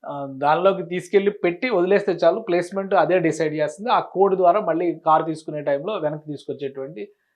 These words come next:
ఆ, ప్లానింగ్ ఉంది. కానీ వైజాగ్లో కట్టింది మాత్రం కంప్లీట్గా ఇది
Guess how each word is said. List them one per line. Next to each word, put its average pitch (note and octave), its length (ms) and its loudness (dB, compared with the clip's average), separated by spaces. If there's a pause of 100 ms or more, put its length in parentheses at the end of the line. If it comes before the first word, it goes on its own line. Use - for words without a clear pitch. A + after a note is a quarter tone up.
(160)
ఆ, D3 80 -2
ప్లానింగ్ C#3+ 400 -2
ఉంది. A2+ 140 -14
కానీ F#3+ 240 0
వైజాగ్లో G#3+ 560 6
కట్టింది F3+ 320 2
మాత్రం F3 480 -2 (320)
కంప్లీట్గా F#3+ 480 4
ఇది D#3 460 0